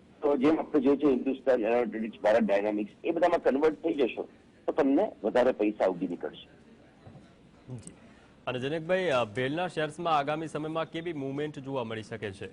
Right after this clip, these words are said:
Speaker 1: ખૂબ જ સરસ. ભેલ મને અહીંયાથી, અને ભેલ અને એન્જિનિયર્સ ઇન્ડિયા એ બંને શેર એવા છે કે મને લાગે છે અહીંયાથી ખૂબ જ સારા પૈસા બનાવી આપશે ઇન્વેસ્ટરને. અગર હોય તો રાખી મૂકવા સારા, અહીંયાથી,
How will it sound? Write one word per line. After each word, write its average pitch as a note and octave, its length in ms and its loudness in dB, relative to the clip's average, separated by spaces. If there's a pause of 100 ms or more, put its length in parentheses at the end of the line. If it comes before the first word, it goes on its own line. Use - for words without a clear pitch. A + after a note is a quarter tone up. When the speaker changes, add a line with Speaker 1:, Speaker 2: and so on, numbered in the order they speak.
(1160)
Speaker 1:
ખૂબ G#3 240 0
જ G3+ 160 4
સરસ. - 420 -2
ભેલ D3+ 340 4
મને E3+ 180 4
અહીંયાથી, D#3 480 2
અને C#3+ 220 4
ભેલ D#3+ 320 4
અને F#3 180 6
એન્જિનિયર્સ B2+ 540 4
ઇન્ડિયા A#3 400 2 (540)
એ F3 60 -2
બંને D3 300 4
શેર E3 220 -2
એવા D3+ 180 2
છે C#3 160 -6
કે C3 140 -8
મને C3+ 200 0
લાગે B2 260 -2
છે C#3 80 -4
અહીંયાથી B2 420 0
ખૂબ C#3+ 340 -2
જ F3+ 80 4 (120)
સારા C#3 200 6
પૈસા B2+ 540 0 (360)
બનાવી A#2+ 400 2
આપશે - 240 -4
ઇન્વેસ્ટરને. A2 680 -4 (540)
અગર - 280 4
હોય B2 280 2
તો - 240 -6
રાખી A#2 280 2
મૂકવા C3 280 0
સારા, B2+ 320 0 (380)
અહીંયાથી, B2 520 -4